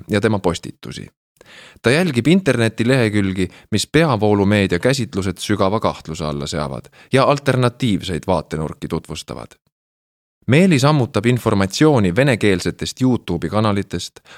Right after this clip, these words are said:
Valguse kanalist ja väljaannetest nagu Vangla Planeet ja Avanejad, vahel ka Telegram, Uued Uudised ja Objektiiv. Ta on olnud sage külaline Jüri Lina loengutel, vaadanud tema filme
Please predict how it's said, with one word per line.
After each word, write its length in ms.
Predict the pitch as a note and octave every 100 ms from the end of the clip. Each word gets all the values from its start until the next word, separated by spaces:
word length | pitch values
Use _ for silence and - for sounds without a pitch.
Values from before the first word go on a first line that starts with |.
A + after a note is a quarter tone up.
| -
Valguse 540 | G#2+ D#3+ G#2 E2+ E2+ D#2+
kanalist 680 | F#2 A2 A2 A2+ - - _ - -
ja 100 | F#2
väljaannetest 800 | A2 D3 B2+ A#2+ A2+ - F#2+ -
nagu 320 | G#2+ G#2 G2 E2
Vangla 420 | A#2+ D3 F#2+ F2+
Planeet 600 | F2+ F2 G2+ B2+ - _ -
ja 140 | G#2 E2+
Avanejad, 600 | G#2+ F2 C#2+ C#2 C2+ - _ _ _ -
vahel 220 | D3 A#2
ka 120 | F#2+
Telegram, 680 | - A2 C3 C3+ C#3 C3+ C3+ - _
Uued 300 | - D3+ A2
Uudised 440 | G#2+ A2 G#2+ G2+ G2
ja 120 | F2+
Objektiiv. 640 | D#2+ D#2+ B1 - B1 A#1 - _ _ _ _ _ _ _ _ _ _ _ _ _
Ta 100 | E3
on 120 | E3+
olnud 200 | F3+ C#3+
sage 280 | - F3+ E3
külaline 520 | A2 D#3+ C3+ G#2 G2
Jüri 320 | G2 C#3 C3+ G#2
Lina 240 | A#2+ G2
loengutel, 680 | G2+ D#2+ D2+ D#2+ - D2 C#2 - - F#2+
vaadanud 420 | C#3+ C#3+ G#2+ F#2
tema 220 | G2 F#2
filme 480 | - D3+ D3+ A#2+